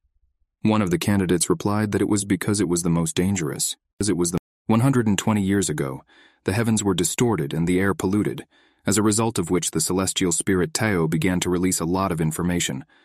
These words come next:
All this knowledge was written down by the monks. However, these texts contain a lot of distorted and bad information. Just reading this text can drive any mortal crazy. That is why the four great schools of Taoism were created,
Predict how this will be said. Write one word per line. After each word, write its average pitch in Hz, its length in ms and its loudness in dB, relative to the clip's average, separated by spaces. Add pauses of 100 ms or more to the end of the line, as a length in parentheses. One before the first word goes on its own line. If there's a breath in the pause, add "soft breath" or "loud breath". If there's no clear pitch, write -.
(500 soft breath)
All 113 140 0
this 123 200 0
knowledge 95 420 -2
was 78 140 -2
written 90 300 0
down 85 240 0
by 80 120 -2
the 78 80 -4
monks. 85 500 -4 (1200)
However, 113 420 2
these 107 260 0
texts - 500 -4
contain 98 400 -2
a 87 60 0
lot 90 180 0
of 85 80 -4
distorted 87 540 0
and 80 140 -2
bad 87 200 -2
information. 80 680 -4 (420 soft breath)
Just - 260 0
reading 104 300 2
this 80 160 0
text - 340 -4
can 95 140 0
drive 95 320 0
any 98 220 -2
mortal 85 320 -2
crazy. 78 540 -4 (840)
That 110 160 0
is 127 100 2
why 120 180 0
the 98 180 -4
four 117 200 4
great 98 240 0
schools 92 380 0
of 76 80 -6
Taoism 80 560 0
were 80 100 -4
created, 82 560 -2